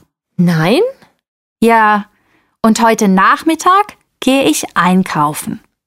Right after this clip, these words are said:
Speaker 1: Wo gehst du einkaufen?
Speaker 2: Ich gehe zu Zara und H und M.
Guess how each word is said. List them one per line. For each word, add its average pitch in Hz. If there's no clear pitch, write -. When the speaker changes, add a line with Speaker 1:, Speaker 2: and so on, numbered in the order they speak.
Speaker 1:
Wo 202
gehst 233
du 214
einkaufen? 185
Speaker 2:
Ich 240
gehe 277
zu 220
Zara 240
und 226
H 240
und 220
M. 180